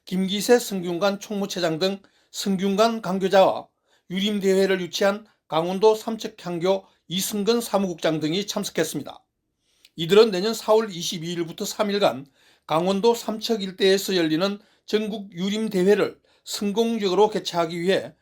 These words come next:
부서 간 업무 분장과 활동 방안에 대해 논의했습니다. 이들은 유림대회가 열리는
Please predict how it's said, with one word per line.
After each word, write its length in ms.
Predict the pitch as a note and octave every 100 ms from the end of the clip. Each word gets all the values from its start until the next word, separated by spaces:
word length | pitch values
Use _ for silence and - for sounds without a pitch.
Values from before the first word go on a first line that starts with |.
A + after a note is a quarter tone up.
| _ _
부서 220 | - D#3+
간 220 | F#3 A3 G#3
업무 340 | E3+ G3+ G#3 G#3+
분장과 560 | D#3+ E3 F#3 F3 - _ _ _
활동 500 | - G#3 G3+ G#3 G3+
방안에 300 | E3 F3 E3+
대해 260 | D3+ E3+ F3
논의했습니다. 720 | D3 D3+ C3+ - G#2+ - - _ _ _ _ _ _ _
이들은 380 | D#3+ E3+ G3+ G3
유림대회가 680 | F3+ G#3+ G#3 F#3+ F#3+ F#3+ F#3+
열리는 460 | F3+ G3 G#3+ G#3+